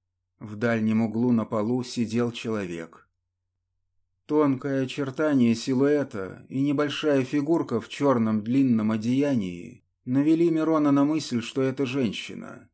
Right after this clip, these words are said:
Два тускло тлеющих факела почти не освещали каменное холодное пространство.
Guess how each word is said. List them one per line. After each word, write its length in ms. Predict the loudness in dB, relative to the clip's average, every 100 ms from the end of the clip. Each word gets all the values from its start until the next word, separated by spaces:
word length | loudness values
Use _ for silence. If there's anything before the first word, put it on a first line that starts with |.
| _ _ _ _ _ _ _ _ _
Два 500 | -8 -4 0 0 0
тускло 560 | -2 -4 -4 -4 -4 -4
тлеющих 760 | -2 0 2 0 -2 -6 -6
факела 540 | -2 0 0 -4 -6 -4
почти 460 | -6 -6 -6 2
не 100 | 4
освещали 800 | 2 0 -2 -4 -2 0 0 -2
каменное 680 | -4 0 0 2 0 -2 -4
холодное 600 | -2 -2 0 0 -2 -4
пространство. 1080 | -4 -6 -4 -4 -4 -4 -10 -14 -14 -18